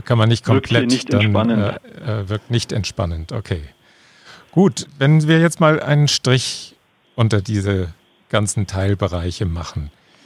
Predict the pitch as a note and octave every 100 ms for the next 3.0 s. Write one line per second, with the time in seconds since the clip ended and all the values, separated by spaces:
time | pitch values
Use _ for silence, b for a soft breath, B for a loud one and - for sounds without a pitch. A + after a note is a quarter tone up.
0 | b b - G#2+ C3 - D#3 - C#3 -
1 | - - _ _ _ - C3+ D#3 - B2+
2 | A#2 C3+ D#3+ D#3 - D#3 D#3+ E3+ E3